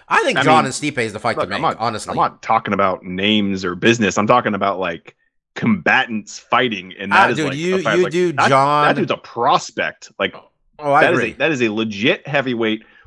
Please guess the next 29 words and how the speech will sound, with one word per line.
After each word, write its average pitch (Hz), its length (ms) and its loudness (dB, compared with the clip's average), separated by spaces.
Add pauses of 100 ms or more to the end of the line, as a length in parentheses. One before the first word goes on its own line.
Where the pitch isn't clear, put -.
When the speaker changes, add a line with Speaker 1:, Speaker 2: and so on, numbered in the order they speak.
Speaker 2:
with 113 340 0 (100)
a 110 140 2
high 127 380 0
skill 117 360 -4
level 92 440 -6 (560)
fighting 123 360 0
John 117 280 0
Jones 107 280 -4
in 92 80 -10
heavyweight. 87 400 -6
I'm 87 140 -8
like, 85 180 -10 (320)
"Yes, 107 320 -4 (100)
I'm 240 120 -2
sold. 165 300 0 (200)
That 190 160 -2
sells 151 260 0
me. 113 260 -4 (140)
I'm 135 100 -4
sold." 113 300 -6
You 151 80 -4
know, 135 200 -2
the - 60 -8
common 147 280 -2
fan 135 240 -2
might 107 140 -6
not, 98 180 -6
'cause, 117 120 -4
yeah, 117 140 0